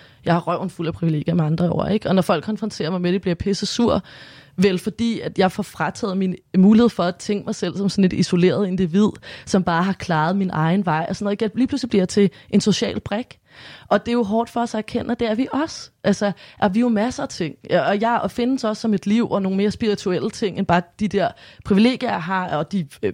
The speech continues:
mangel på privilegier, privilegier, jeg har, men, men vi er jo sociale væsener, og vi er meget betinget af vores position, og vores krop, og vores race, og vores alt muligt.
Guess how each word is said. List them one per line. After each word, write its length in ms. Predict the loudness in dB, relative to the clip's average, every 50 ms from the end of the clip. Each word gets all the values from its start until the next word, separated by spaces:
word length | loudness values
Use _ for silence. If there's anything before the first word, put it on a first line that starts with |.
| -4 -4
mangel 360 | 0 2 2 2 2 0 -4
på 100 | -6 -6
privilegier, 520 | -8 -8 -6 -4 -4 -4 0 0 0 0 0 -2 -6
privilegier, 360 | -6 -4 -4 -4 -4 -4 -4
jeg 80 | -2
har, 120 | -2 -2 -2
men, 240 | -4 -4 -6 -6 -8 _ -20 -20 -20 -20 -20 _ _ -4 0
men 180 | 2 2 2
vi 80 | 2 0 0 0
er 140 | 0 0 2
jo 80 | 0 -2
sociale 600 | -2 -6 -8 -4 -4 -4 -4 -2 -4 -4 -4 -4
væsener, 340 | -4 -6 -2 0 2 2
og 140 | 4 4 4
vi 40 | 4
er 120 | 4 4
meget 220 | 4 2 0 0 -2
betinget 440 | -4 -6 -4 -4 -4 -2 -2 -2 -2
af 60 | 0
vores 200 | 0 0 -2 -4
position, 560 | -4 -6 -6 -4 -4 -4 -2 -2 -2 -2 -2
og 80 | -4 -4
vores 200 | -2 -4 -4 -6
krop, 360 | -6 -4 0 0 0 0 -2
og 60 | -4
vores 300 | -4 -4 -4 -4 -6 -6
race, 400 | -4 -4 -2 -2 -4 -6 -6 -8
og 100 | -8 -8
vores 140 | -8 -10 -8
alt 220 | -4 -4 -4 -2 -2
muligt. 260 | -2 -2 -2 -2